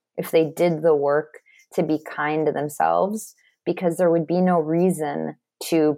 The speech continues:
put down others. You know, if you are happy with yourself and you feel good,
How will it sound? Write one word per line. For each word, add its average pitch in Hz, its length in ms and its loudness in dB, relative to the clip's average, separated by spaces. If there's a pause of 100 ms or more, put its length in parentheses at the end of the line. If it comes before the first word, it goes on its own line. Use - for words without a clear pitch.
put - 260 0
down 156 240 0
others. - 720 -6 (500)
You 185 100 0
know, 190 120 4
if 180 220 0
you 202 160 2
are 220 100 4
happy 180 500 -2
with 170 180 -2
yourself 160 560 0
and 156 140 -6
you 165 80 -2
feel 160 300 0
good, 156 400 -2